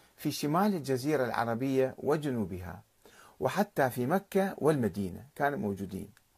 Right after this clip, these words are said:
وقد التقى النبي محمد صلى الله عليه وسلم في رحلته إلى الشام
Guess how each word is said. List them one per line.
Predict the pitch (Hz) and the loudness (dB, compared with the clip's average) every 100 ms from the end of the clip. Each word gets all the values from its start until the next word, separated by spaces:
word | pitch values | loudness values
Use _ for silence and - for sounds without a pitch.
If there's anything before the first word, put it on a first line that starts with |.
| _ _ _ _ - - | _ _ _ _ -20 -8
وقد | 117 139 139 | -4 0 2
التقى | 131 190 180 | 2 -2 -2
النبي | 165 135 151 | -2 -2 -2
محمد | 143 113 147 143 127 | -4 -4 -4 -4 -4
صلى | 110 104 | -2 0
الله | 101 90 | 0 0
عليه | 82 92 | -2 -4
وسلم | 90 92 92 95 | -6 -8 -8 -6
في | 123 | -2
رحلته | 123 131 165 - 156 | -2 -2 -6 -4 -4
إلى | 123 110 | -2 -4
الشام | - 123 120 120 | -2 0 2 0